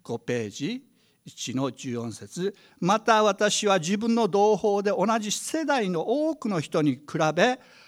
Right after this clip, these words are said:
はるかにユダヤ教に進んでおり、先祖の伝承に人一倍熱心でした」と自分で証言するぐらい、ぐらい彼は神に対して熱心なものであったわけです。そして戻りますけど、パウロは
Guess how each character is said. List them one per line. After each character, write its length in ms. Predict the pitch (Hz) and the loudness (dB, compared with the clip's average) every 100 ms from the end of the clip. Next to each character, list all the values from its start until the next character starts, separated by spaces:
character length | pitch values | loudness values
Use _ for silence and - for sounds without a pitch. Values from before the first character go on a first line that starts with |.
| _ | _
は 260 | - - 294 | -10 0 0
る 160 | 330 285 | 0 -4
か 240 | - 185 | -2 2
に 220 | 254 208 | 4 4
ユ 100 | 170 | 2
ダ 240 | 180 240 247 | 4 6 6
ヤ 80 | 233 | 2
教 180 | 226 | 2
に 140 | 226 220 | 2 0
進 480 | - - 214 208 196 | -4 -4 -2 -2 0
ん 20 | |
で 160 | 196 | -2
お 120 | 196 196 | -2 0
り、 220 | 247 233 - - _ | 0 -2 -8 -20 _
先 520 | - - 294 285 269 | -8 2 4 6 4
祖 140 | 202 202 | 2 0
の 160 | 170 | 0
伝 280 | 147 180 190 | 0 0 0
承 280 | 175 185 170 | -2 -2 -2
に 100 | 170 | -2
人 380 | - - 277 247 | -4 0 2 2
一 380 | 220 - - 254 | 0 -4 -4 0
倍 400 | 247 226 180 165 | 2 2 0 2
熱 200 | 220 226 | 2 2
心 600 | - - 190 175 156 143 | 2 -2 -2 0 0 0
で 120 | 156 | -2
し 160 | - - | -4 -6
た」 160 | 254 | -6
と 120 | 254 190 | -2 -2
自 220 | 139 165 | -2 -2
分 280 | 175 170 175 | -2 -2 0
で 120 | 185 | 0
証 240 | - 180 - 165 - | 0 0 0 -4 -4
言 100 | 175 | -6
す 160 | - | -4
る 140 | 180 170 | -6 -6
ぐ 220 | 165 160 | -8 -2
ら 160 | 226 233 | 2 2
い、 100 | 202 - - | 0 -14 -2
ぐ 100 | 180 | 2
ら 160 | 214 | 2
い 80 | 220 | 0
彼 260 | - 190 143 | 0 0 0
は 300 | 170 220 220 - - - _ _ | 2 2 0 -8 -20 -20 _ _
神 260 | - 214 175 | 0 2 2
に 120 | 131 | 0
対 240 | - 143 | 0 -2
し 80 | - | -2
て 120 | 151 | -2
熱 240 | 127 208 262 | 0 2 4
心 420 | - - 208 185 | 4 2 0 -2
な 120 | 165 | -2
も 160 | 143 143 | -2 -2
の 100 | 143 | -2
で 100 | 214 | 0
あ 60 | |
っ 80 | 214 - | -2 -4
た 100 | 117 | -14
わ 60 | - | -14
け 60 | _ | _
で 60 | |
す。 0 | _ _ _ _ _ _ | _ _ _ _ _ _
そ 160 | - 262 | -2 0
し 100 | - | 4
て 100 | 254 | 4
戻 260 | 208 196 196 | 4 2 2
り 100 | 190 | 2
ま 140 | 185 | -2
す 120 | - | -2
け 80 | 180 | -4
ど、 100 | 156 | -2
パ 180 | - 185 | 0 2
ウ 80 | 175 | 2
ロ 100 | 139 | 4
は 280 | 180 208 | 4 2